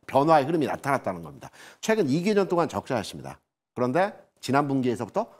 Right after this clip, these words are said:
흑자로 돌아서고 있죠. 그런데 흑자로 돌아선 내용을 한번 따져보니까,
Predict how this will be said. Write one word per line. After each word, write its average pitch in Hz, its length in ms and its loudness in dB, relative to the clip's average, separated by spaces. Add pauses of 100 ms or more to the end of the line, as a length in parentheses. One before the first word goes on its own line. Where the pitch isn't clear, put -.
(100)
흑자로 214 640 -4
돌아서고 151 800 -2
있죠. - 300 -6 (480)
그런데 190 240 2
흑자로 262 420 -2
돌아선 175 340 -2
내용을 220 400 4
한번 175 240 2
따져보니까, 135 760 2